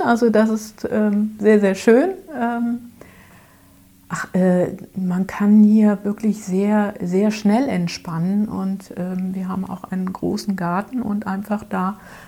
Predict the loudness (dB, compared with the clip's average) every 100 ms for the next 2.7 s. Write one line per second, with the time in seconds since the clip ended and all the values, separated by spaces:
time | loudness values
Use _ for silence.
0 | -12 -6 -4 0 -2 -2 -4 -4 -2 -4
1 | -4 -4 -2 -2 -4 -2 -2 0 -2 0
2 | -2 -6 -4 -2 2 0 -2